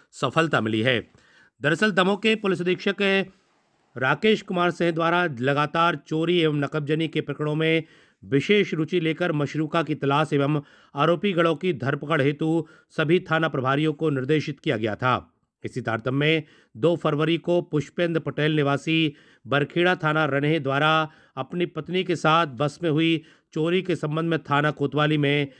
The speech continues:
रिपोर्ट दर्ज कराई गई थी। थाना प्रभारी कोतवाली विजय सिंह राजपूत द्वारा श्रीमान अतिरिक्त पुलिस अधीक्षक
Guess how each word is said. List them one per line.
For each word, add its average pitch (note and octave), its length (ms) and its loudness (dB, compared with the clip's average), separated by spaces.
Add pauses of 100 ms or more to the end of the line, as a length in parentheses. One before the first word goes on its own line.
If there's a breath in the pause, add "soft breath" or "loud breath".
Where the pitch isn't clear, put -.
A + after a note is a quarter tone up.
(160 loud breath)
रिपोर्ट C3+ 500 -2
दर्ज C3+ 220 0
कराई B2+ 260 2
गई G2+ 140 0
थी। A2+ 420 -4 (420)
थाना A#2 160 0
प्रभारी A#2 340 0
कोतवाली B2+ 580 0 (340 loud breath)
विजय C#3+ 260 2
सिंह F3 160 -2
राजपूत D3+ 380 -2
द्वारा D#3 380 0
श्रीमान D3 400 -2 (100)
अतिरिक्त D3 580 -2 (300 soft breath)
पुलिस E3+ 240 0
अधीक्षक E3+ 640 0